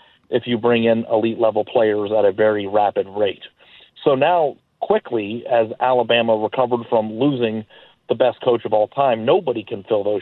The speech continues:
shoes. Nobody can feel right. But they went and got somebody very quickly who has never signed a top two hundred player in his career. And this person has only been a Power Five head coach for two years, and frankly speaking, the vast majority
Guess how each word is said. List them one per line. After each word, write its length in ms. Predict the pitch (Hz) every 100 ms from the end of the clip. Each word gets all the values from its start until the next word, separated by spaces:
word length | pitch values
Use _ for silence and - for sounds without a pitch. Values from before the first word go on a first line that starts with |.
| -
shoes. 260 | 104 104 107
Nobody 320 | 147 147 123
can 180 | 113 101 -
feel 300 | 170 123 101
right. 260 | 95 95 _ - - _
But 100 | 143
they 140 | 135 139
went 240 | 160 190
and 160 | 147 127
got 220 | 135 139 -
somebody 360 | 120 110 104
very 340 | 104 143 151 -
quickly 520 | - 127 - 107 98
who 140 | 117
has 120 | 110
never 260 | 113 120 113
signed 300 | - 113 107
a 40 |
top 300 | 98 113 104
two 160 | - 117
hundred 240 | 107 104
player 320 | 101 107 101 95
in 60 |
his 80 | 95
career. 340 | - 95 - - _ _ - - - 123
And 200 | 131 139
this 120 | 180 -
person 400 | 139 120 - 120
has 140 | 120 123
only 220 | 131 127
been 140 | 123
a 40 | 113
Power 320 | 123 120 110
Five 280 | 113 113 113
head 160 | 110 -
coach 200 | 190 - -
for 100 | 110
two 180 | 117
years, 360 | 107 107 110 110
and 120 | 104 -
frankly 380 | 160 151 117 101
speaking, 400 | - 104 120 120
the 80 |
vast 300 | 107 127 120
majority 560 | 120 113 117 113 104